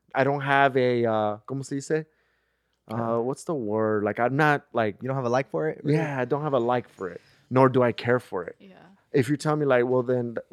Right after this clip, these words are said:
Speaker 2: ¿Cómo comes,
Speaker 1: who's gonna,"
Speaker 2: pues?
Speaker 1: yeah, exactly. And I'll be like, "I, I would hope that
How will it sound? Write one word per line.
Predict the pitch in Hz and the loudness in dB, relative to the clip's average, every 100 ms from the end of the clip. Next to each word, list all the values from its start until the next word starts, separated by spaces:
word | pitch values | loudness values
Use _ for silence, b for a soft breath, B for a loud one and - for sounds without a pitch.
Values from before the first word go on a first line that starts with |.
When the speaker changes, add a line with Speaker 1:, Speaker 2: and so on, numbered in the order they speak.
| - | -4
Speaker 2:
¿Cómo | 156 | -2
comes, | 170 180 | 2 2
Speaker 1:
who's | - | 2
gonna," | 170 | 0
Speaker 2:
pues? | 147 - | 0 0
Speaker 1:
yeah, | 147 123 | 0 2
exactly. | 107 135 139 113 110 | -2 -4 -4 -4 -2
And | 120 | -2
I'll | 117 | -2
be | 120 | 0
like, | 113 113 _ _ _ | 0 0 _ _ _
"I, | 123 117 - | -2 -2 -2
I | 123 | -2
would | 117 113 | -2 -2
hope | 131 131 - | -2 0 -2
that | 110 | -4